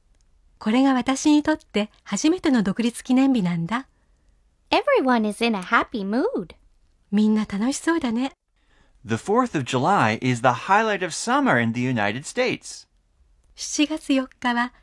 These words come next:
Speaker 1: アメリカの夏の風物詩なのよ。
Speaker 3: What about Japan?
Speaker 1: 日本はどう？
Speaker 3: What is a Japanese summer like?
Speaker 1: 日本の夏はどんな感じなの？
Speaker 2: Well, I love Bon festivals.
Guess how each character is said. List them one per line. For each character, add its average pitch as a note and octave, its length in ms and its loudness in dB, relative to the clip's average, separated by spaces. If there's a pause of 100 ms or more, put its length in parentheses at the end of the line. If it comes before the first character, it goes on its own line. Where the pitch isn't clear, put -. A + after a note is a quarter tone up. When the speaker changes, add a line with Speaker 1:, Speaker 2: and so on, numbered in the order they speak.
(160)
Speaker 1:
ア G3 120 -2
メ A#3 100 4
リ C#4+ 100 2
カ D4+ 140 2
の C#4+ 100 6
夏 A#3 240 0
の C#4 80 4
風 D4+ 240 0
物 F4+ 240 -2
詩 - 160 -8
な G3+ 100 2
の F#3+ 140 -2
よ。 F3 220 -6 (880)
Speaker 3:
What F3+ 200 2
about E3+ 220 0
Japan? C#3 540 -6 (680)
Speaker 1:
日 G3 140 4
本 E4 260 0
は F#3+ 140 0
ど G#3 400 -4 (760)
う？ - 20 -10
Speaker 3:
What F#3+ 240 0
is D3+ 160 -4
a A#2 40 0
Japanese E3 600 -4
summer A#2 460 -2
like? D#3 520 -4 (600)
Speaker 1:
日 G3 140 2
本 D4 240 4
の D4+ 100 4
夏 D4+ 260 -2
は G#3 100 0
ど A#3 180 -2
ん E4+ 40 0
な D#4 100 -4
感 G3+ 180 0
じ F#3+ 100 -4
な F#3+ 140 0
の？ F3 240 -4 (800)
Speaker 2:
Well, D#4+ 400 2
I D#4 180 0 (100)
love D4 360 4 (140)
Bon F4 340 2
festivals. C4+ 920 -2